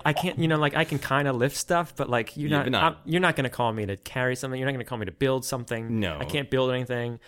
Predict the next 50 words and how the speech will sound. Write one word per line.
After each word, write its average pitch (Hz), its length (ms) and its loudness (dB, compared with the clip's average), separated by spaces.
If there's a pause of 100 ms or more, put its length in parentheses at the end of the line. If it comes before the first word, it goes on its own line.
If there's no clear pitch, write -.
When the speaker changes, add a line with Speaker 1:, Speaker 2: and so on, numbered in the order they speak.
(100)
Speaker 2:
Yeah, 85 240 -2
Speaker 1:
I - 20 -4
can't 143 200 2
Speaker 2:
I'm, 107 160 -2
Speaker 1:
fight 135 320 2
a 127 80 -2
zombie. 113 420 -4
Speaker 2:
I'm 107 100 0
in 104 60 0
the 92 60 -2
same 92 180 -2
way. 85 100 -4
If, - 80 -8
like, 90 160 -4
somebody 90 680 -2 (120)
in 104 100 -4
my 92 140 -2
party 95 260 -2
gets 85 220 -6
wounded, 87 280 -2
like, 80 240 -6
I 80 40 -10
can't 101 220 -8
carry 110 260 0
you. 78 80 -2
I'm 78 80 0
Speaker 1:
Yeah, 175 80 4
Speaker 2:
sorry. 120 220 6
Speaker 1:
that's, 85 120 -2
yeah, 165 160 4
I 120 80 2
can't 131 300 -2
do 156 100 0
it. 135 80 -2
I 107 40 0
wish 131 280 2
I 113 80 -4
could. 101 300 -6
Speaker 2:
Yeah. 85 360 -2
Speaker 1:
S-, - 260 -6
but 165 540 4
I 110 120 -10
feel 147 160 0
like 123 140 0
I 107 140 0
am 160 220 4
good 117 240 0
at, 110 140 -2
like, 101 260 -4
under, 117 240 -4